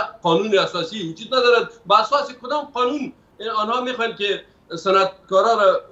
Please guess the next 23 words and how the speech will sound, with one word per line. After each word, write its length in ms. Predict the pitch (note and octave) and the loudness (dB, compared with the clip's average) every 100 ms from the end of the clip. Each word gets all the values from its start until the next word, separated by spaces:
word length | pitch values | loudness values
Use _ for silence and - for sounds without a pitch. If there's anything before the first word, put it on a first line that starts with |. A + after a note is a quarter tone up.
| D#3+ E3 | -10 -6
به 80 | |
کشور 260 | - - A3+ | -6 -4 -4
بیاره 220 | G#3 G3 | -2 0
و 80 | F3+ | 2
برای 220 | E3 E3 | 0 0
از 60 | D#3+ | 0
قانون 340 | G#3 - A3 | -2 -2 -2
داشته 240 | A3 F#3+ G3+ | -2 0 0
باشه 400 | F#3 F3+ E3 - _ _ - | -2 0 -2 -4 _ _ 0
که 300 | E3 D#3+ D3 C#3+ C#3 - | 4 4 2 -8 -14 -4
کار 240 | A3 B3 | 0 0
کنن؟ 360 | G#3+ G3+ F#3+ F3 | -2 -4 -2 -2
و 360 | E3 D#3 C#3+ - _ _ - - | 0 0 0 -6 _ _ -18 -4
همچنان 420 | E3+ F#3+ F#3+ F3+ | -2 0 2 2
ما 280 | E3 F#3 D4 | 2 4 4
دیگه 260 | - F#3+ C#4 | 4 0 0
مهاجرین 480 | B3+ G3 A3 A#3+ - | 2 0 -2 -8 -8
چه 120 | B3+ | -12
قسم 200 | - G#3 | -8 -4
بیایم؟ 300 | G#3 F3 E3 | 0 0 0
وقتی 280 | F3 - E3+ | -4 -4 -2
که 60 | |
من 100 | G3+ | 2